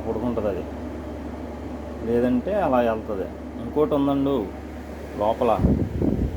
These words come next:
బెంగాల్ టైగర్ ఒకటి ఉంది, అది చూడండి ఎలా చూస్తుంది అది. కనబడిందా? నిన్న సాయంకాలం తెంపేసిందండి మొత్తం ఎక్కడికక్కడ తూట్ల కింద. గొలుసులు,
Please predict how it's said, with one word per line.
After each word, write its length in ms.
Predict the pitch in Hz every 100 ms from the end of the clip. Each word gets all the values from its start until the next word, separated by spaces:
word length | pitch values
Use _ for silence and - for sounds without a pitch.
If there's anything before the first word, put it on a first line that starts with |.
| - - - - - - - - - - 113
బెంగాల్ 380 | 117 127 143 135
టైగర్ 260 | 135 127
ఒకటి 140 | 123 113
ఉంది, 120 | 117 110
అది 120 | 104 -
చూడండి 260 | 120 120 110
ఎలా 120 | 107 110
చూస్తుంది 320 | 107 101 101 95
అది. 100 | 85 - - - - - - - -
కనబడిందా? 540 | 110 117 120 123 123 117 - - - - - - - - - - - - - - - -
నిన్న 220 | 120 117 113 110 -
సాయంకాలం 480 | 123 135 139 139 139
తెంపేసిందండి 640 | 131 123 127 143 123 117 117 110
మొత్తం 240 | 107 127 113
ఎక్కడికక్కడ 440 | 117 113 110 107 -
తూట్ల 240 | 123 120 123
కింద. 200 | 113 107 117
గొలుసులు, 340 | 113 110 117